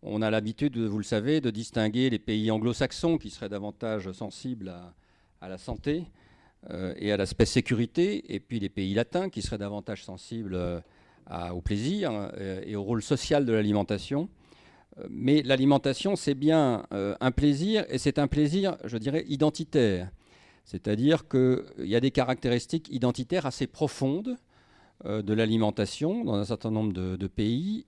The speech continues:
Et il y a des caractéristiques individuelles, identitaires très fortes, puisque chacun le sait bien, on a une histoire individuelle de son alimentation qui joue un grand rôle, de ses souvenirs alimentaires,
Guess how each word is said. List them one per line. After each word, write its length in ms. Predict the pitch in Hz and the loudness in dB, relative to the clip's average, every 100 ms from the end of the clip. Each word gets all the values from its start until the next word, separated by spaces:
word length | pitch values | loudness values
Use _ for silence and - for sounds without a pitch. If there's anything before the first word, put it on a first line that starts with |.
| - | -4
Et 120 | 131 | 0
il 40 | |
y 60 | 135 | 2
a 40 | |
des 100 | 127 | 2
caractéristiques 680 | 127 131 135 147 135 151 - _ | 2 2 2 -2 -2 -4 -4 _
individuelles, 680 | 160 170 151 151 143 170 147 | 4 4 4 0 2 4 4
identitaires 600 | 120 123 - 113 147 131 | 2 0 -2 -6 -4 -4
très 180 | - 95 | -6 -10
fortes, 500 | - 160 - - - _ _ _ _ _ | -6 -6 -6 -14 -20 _ _ _ _ _
puisque 240 | - - | -12 -6
chacun 240 | 107 120 123 | -4 0 0
le 40 | |
sait 160 | - 113 | 0 0
bien, 180 | 147 | 2
on 120 | 170 120 | 4 4
a 80 | |
une 120 | 113 127 | 6 6
histoire 560 | 302 - 170 165 135 - - | 4 0 0 0 -4 -14 -4
individuelle 680 | 139 135 127 120 123 143 147 | -2 -2 -4 -4 -2 -2 -2
de 80 | |
son 200 | 113 123 | -8 -8
alimentation 720 | 113 107 104 98 95 - 139 180 - - - - _ _ | -6 -4 -4 -4 -6 -4 -4 -4 -12 -20 -20 -20 _ _
qui 140 | 104 | -6
joue 220 | 98 139 | 0 2
un 60 | 104 | 2
grand 220 | 90 107 | 4 4
rôle, 280 | 95 135 156 | 4 4 4
de 80 | 104 | 2
ses 140 | 98 | -2
souvenirs 440 | - 147 131 143 | 0 4 6 6
alimentaires, 640 | 117 110 101 90 135 143 165 | 6 6 4 2 0 2 0